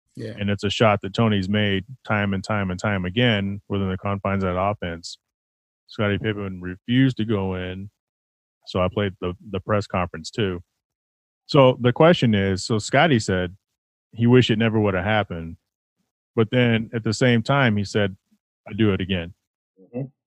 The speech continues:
Speaker 2: What are your thoughts on that?
Speaker 3: It's disappointment, honestly, because at that point in time, he was the leader of that team. And to take yourself out of that game, like, I, I mean,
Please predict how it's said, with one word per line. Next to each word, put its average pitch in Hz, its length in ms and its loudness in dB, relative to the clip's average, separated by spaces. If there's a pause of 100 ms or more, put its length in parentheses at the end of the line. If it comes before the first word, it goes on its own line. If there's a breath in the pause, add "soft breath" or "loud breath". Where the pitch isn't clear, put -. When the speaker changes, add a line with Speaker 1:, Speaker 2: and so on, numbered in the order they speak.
(360)
Speaker 2:
What 107 120 4
are 120 40 8
your 113 120 6
thoughts 110 300 4
on 92 100 -2
that? 85 200 -4 (680)
Speaker 3:
It's 139 140 -2
disappointment, - 640 0
honestly, - 420 -4 (800)
because 101 760 2
at 107 140 2
that 127 200 2
point 123 180 2
in 101 80 -4
time, - 380 -4
he 120 200 -12
was 101 520 -4 (200)
the 95 180 -8
leader 104 320 -2
of 90 100 -2
that 92 200 0
team. 113 340 -10 (600)
And 98 380 2 (400)
to - 100 -14
take - 200 -2
yourself - 440 -2
out 104 180 0
of - 80 -4 (180)
that 85 260 -6
game, 87 460 -6 (400)
like, 98 200 -4
I, - 800 -14
I 123 40 -12
mean, 107 240 -6